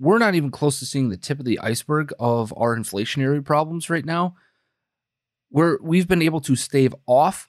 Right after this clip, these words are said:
a little bit of this inflationary pressure as of late, simply because consumers and the housing market have been strong.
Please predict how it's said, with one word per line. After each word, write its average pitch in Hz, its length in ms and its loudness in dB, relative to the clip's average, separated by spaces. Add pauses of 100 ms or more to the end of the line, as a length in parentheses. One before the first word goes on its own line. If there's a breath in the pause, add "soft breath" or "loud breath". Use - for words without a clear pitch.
(140)
a 160 80 0
little 160 320 2
bit 123 220 2
of 113 140 -2
this 110 220 -2
inflationary 104 680 -4
pressure 123 680 -2 (280)
as 113 240 0
of 104 180 -4
late, 101 340 -4 (340)
simply 147 680 0
because 101 680 -4 (1200)
consumers 135 800 0
and 143 160 -4
the 143 60 -2
housing 165 560 2
market 98 400 -6 (240)
have 139 360 -2
been 135 200 2
strong. 131 800 0